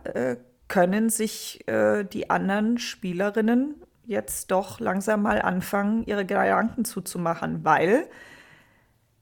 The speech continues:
es war ja eigentlich immer eine von Iga Swiatek's Stärken, entweder die Gegnerin zu überrollen, ne, weil sie eben doch ein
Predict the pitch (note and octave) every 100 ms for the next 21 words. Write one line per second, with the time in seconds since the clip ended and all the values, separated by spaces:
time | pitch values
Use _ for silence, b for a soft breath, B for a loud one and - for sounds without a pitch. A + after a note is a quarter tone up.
0 | _ _ _ _ _ _ _ _ _ _
1 | _ - F#3 - F3 D4 D#4 - G3+ B3+
2 | B3+ G#3+ - G#3+ A3+ - F#3+ G#3 A3+ -
3 | G3 F#3 F3+ - F#3+ F#3 F#3 - F3+ F3+
4 | G3 G3+ F#3+ - - - - - F3 F#3
5 | - A#3+ B3 B3+ - _ - G#3+ C4 B3+
6 | A#3+ B3+ C4 - - - G3+ _ - G3+
7 | F#3+ F#3+ F#3 F#3+ F#3 F3+ F3 F3+ - F#3
8 | - E3+ E3 D#3 D#3+ E3+ A3+ F#4+ A4 -
9 | _ _ - F3 A#3 A#3+ - D#3+ F#3 E3+
10 | F3 F3 F3 - - E3 F3 -